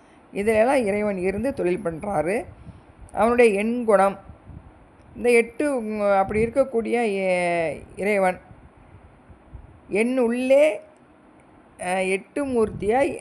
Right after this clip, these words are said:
என்னுள் ஒடுங்குமேங்கிறார்." அந்த எட்டு, உம், அப்படி இருக்கக்கூடிய இறை-, இறைவன் எனக்குள்ள ஒடுங்கி இருக்கக்கூடியவனா இருக்கான். உயிருக்கு உயிரா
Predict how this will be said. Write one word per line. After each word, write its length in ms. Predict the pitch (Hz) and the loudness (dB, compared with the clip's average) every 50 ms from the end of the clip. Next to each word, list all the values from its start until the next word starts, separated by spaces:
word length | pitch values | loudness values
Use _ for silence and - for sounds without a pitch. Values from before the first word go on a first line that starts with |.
| - - | -14 -12
என்னுள் 380 | - 196 202 208 208 226 240 233 | -6 -6 -4 -2 -2 -2 -2 0
ஒடுங்குமேங்கிறார்." 640 | 196 180 180 196 190 185 180 185 180 170 165 160 | 0 0 0 -2 -4 -2 -2 -2 -2 -2 -2 -4
அந்த 240 | 151 143 165 165 165 | -4 -2 -4 -2 -2
எட்டு, 540 | 165 170 175 - - - - _ - 269 262 | -2 -2 -4 -6 -12 -20 -14 _ -6 -6 -6
உம், 380 | 233 214 202 190 185 170 156 - - - | -6 -6 -8 -8 -10 -12 -14 -18 -20 -14
அப்படி 260 | - 180 170 180 202 | -14 -6 -4 -4 -4
இருக்கக்கூடிய 520 | 226 233 320 277 262 254 226 220 196 185 180 | -4 -4 -6 -4 -4 -2 -2 -2 -2 -2 -4
இறை-, 160 | 180 170 170 | -4 -4 -4
இறைவன் 420 | 175 190 214 233 233 240 269 277 - - - - - - - - - - | -4 -2 0 0 0 0 -2 -4 -4 -12 -20 -20 -20 -20 -20 -20 -18 -4
எனக்குள்ள 560 | - 185 208 247 254 247 - 247 262 294 285 | -2 0 2 2 0 0 -2 0 2 2 4
ஒடுங்கி 500 | 262 214 202 202 226 233 240 262 247 220 | 4 2 0 -2 -4 -4 -4 -2 -2 -2
இருக்கக்கூடியவனா 600 | 190 - 208 196 - 196 185 175 175 180 190 202 | -2 -2 -6 -8 -6 -6 -4 -4 -4 -4 -2 -2
இருக்கான். 460 | 196 175 160 151 151 - 160 160 156 | -2 -2 -4 -6 -8 -6 -6 -4 -4
உயிருக்கு 680 | 151 165 208 247 262 262 254 - - - 226 233 226 214 | -4 -6 -6 -6 -6 -8 -10 -14 -18 -14 -10 -10 -8 -6
உயிரா 320 | 220 240 247 262 262 - | -6 -2 0 0 0 0